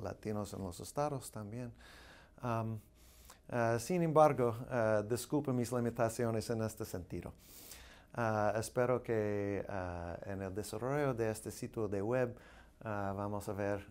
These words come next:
a más de otra gente que tienen estos tipos de experiencia, más entrevistas en español,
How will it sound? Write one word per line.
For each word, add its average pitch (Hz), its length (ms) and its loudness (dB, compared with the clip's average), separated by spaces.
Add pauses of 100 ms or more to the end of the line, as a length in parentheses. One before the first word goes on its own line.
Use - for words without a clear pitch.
(100)
a 104 140 -10
más 101 320 -4
de 95 120 -4
otra 101 320 -2
gente 107 320 -6
que 95 180 -8
tienen 95 340 -8
estos 98 300 -12
tipos - 340 -12
de 92 80 -8
experiencia, 101 920 -6
más 92 320 -6
entrevistas 101 720 -8
en 90 80 -8
español, 95 580 -8